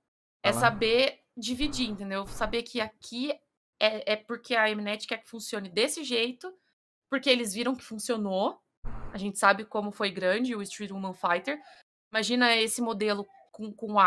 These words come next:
Speaker 1: idols, né, que são muito, é, mais conhecidos dentro do país,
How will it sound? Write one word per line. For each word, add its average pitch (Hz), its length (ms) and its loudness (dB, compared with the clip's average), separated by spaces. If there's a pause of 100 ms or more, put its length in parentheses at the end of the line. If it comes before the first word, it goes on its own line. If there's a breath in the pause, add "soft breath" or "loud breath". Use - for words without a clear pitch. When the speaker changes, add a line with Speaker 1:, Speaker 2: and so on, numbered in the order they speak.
Speaker 1:
idols, 262 360 -2
né, 208 140 -4
que - 120 -16
são 185 180 -10
muito, 185 720 -10 (520)
é, 185 320 2
mais 185 240 -4
conhecidos 214 520 -6
dentro 202 200 -4
do 190 60 -10
país, 202 420 -4